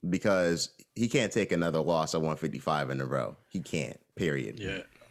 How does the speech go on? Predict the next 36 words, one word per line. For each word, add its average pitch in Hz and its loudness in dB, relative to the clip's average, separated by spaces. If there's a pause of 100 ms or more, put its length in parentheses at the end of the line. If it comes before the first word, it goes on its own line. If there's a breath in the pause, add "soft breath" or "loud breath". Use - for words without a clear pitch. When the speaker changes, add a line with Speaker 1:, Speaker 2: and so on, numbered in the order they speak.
(140)
Speaker 1:
If 98 0
he 120 4
Speaker 2:
Yeah. 117 2
Speaker 1:
fights 139 4
at 127 4
one 123 2
seventy 135 4
and 120 4
he 131 4
loses 143 4
to 143 4
Dustin, 156 2 (500 soft breath)
hey, 139 4
Nate, 120 4
let's 110 4
see 135 4
what 127 4
can 131 2
happen. 120 0
I'll 90 2
mix 104 2
it 113 6
up 104 4
with 104 2
him. 127 2
You 92 -2
might 107 4
have 107 4
a - 4
little 107 6
bit 98 4
more 98 4
life 92 2
in 90 0
your 85 2
career. 71 -2